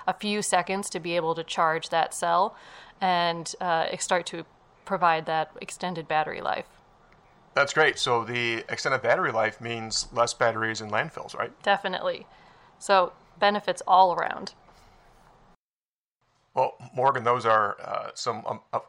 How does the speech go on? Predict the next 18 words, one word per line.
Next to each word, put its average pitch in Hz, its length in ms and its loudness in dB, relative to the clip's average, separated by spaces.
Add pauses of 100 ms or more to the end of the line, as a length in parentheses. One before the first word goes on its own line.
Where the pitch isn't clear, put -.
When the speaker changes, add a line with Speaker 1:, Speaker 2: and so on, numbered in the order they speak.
Speaker 2:
amazing 113 580 -4
benefits 110 440 -4
that 107 120 -6
come 113 260 0
with 104 220 -6
our, 104 320 -2 (560)
with 113 100 -6
our 107 80 0
sensor-operated, 104 960 0
uh, 104 360 -2
fixture. 110 480 -10
So, 104 360 -6
uh, 98 380 -4 (100)
very, 123 300 -2 (100)
very, 175 200 -2
very 127 180 -2
cool 107 240 -8
stuff. - 420 -8